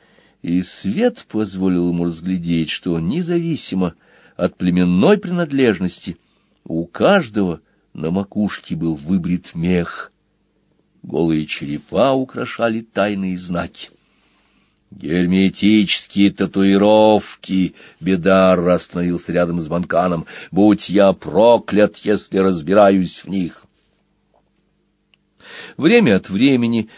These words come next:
монахи и послушники останавливались побеседовать друг с другом. Их товарищи приносили новые факелы, вставляли в подставки,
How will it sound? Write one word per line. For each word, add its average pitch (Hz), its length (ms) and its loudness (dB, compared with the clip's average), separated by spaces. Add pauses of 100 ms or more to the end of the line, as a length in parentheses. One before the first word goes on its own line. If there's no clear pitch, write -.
(140)
монахи 139 500 2
и 90 280 4
послушники 98 920 -4
останавливались 120 960 0
побеседовать 92 760 0
друг 85 220 -6
с 76 40 -16
другом. 87 340 -4 (800)
Их 92 220 0
товарищи 95 520 2
приносили 90 460 -2
новые 87 380 2
факелы, 110 760 -2 (160)
вставляли 90 500 0
в 82 100 -4
подставки, 101 920 -2